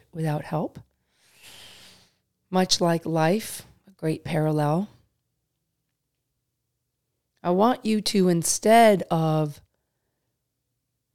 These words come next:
judging whatever blind spot came up for you as you were listening to this, I want you to get curious about it. Have fun with this. Get curious about what you are so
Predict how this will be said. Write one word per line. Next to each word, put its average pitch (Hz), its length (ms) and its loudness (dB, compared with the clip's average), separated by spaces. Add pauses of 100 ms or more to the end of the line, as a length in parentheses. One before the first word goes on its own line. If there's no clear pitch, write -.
(640)
judging 190 840 2
whatever 185 480 2
blind 170 380 0
spot - 280 0
came 170 220 -2
up 170 120 -2
for - 140 -6
you 165 340 4
as 160 140 0
you 160 80 -4
were 156 80 0
listening 156 480 -2
to 156 140 -8
this, 147 400 -4 (840)
I - 20 -4
want 208 220 0
you 226 80 -2
to 208 60 -4
get 202 240 -2
curious 294 400 -6
about 151 260 -6
it. 143 180 -8 (1120)
Have 240 260 -2
fun 277 360 -2
with 208 180 -8
this. - 360 -10 (560)
Get 403 220 0
curious 285 520 2
about 180 200 2
what 196 140 0
you 196 160 0
are 170 100 2
so 220 640 4